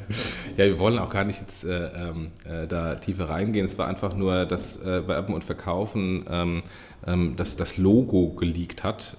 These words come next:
Ähm, also wie dann das PayDirect oder, äh, PayDirect, je nachdem, wir müssen einfach mal verstehen,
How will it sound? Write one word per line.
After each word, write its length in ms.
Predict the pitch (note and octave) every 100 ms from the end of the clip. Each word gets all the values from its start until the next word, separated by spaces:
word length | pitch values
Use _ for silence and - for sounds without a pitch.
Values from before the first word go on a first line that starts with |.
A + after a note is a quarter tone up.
| -
Ähm, 520 | E2+ E2+ E2 E2 E2
also 240 | - F2 - F2
wie 120 | F2+
dann 460 | E2+ D2+ - D#2+ -
das 160 | E2
PayDirect 1040 | - - - G2+ F#2 E2+ A2 G#2+ - - -
oder, 480 | F2+ E2+ D#2+ D2+
äh, 80 | E2+
PayDirect, 680 | D#2+ G2+ E2 E2 G2+ F#2+ -
je 40 | F#2
nachdem, 220 | E2 F#2
wir 80 | F#2
müssen 160 | G#2+
einfach 120 | E2+
mal 120 | F#2 F2
verstehen, 500 | G2+ - G#2 G#2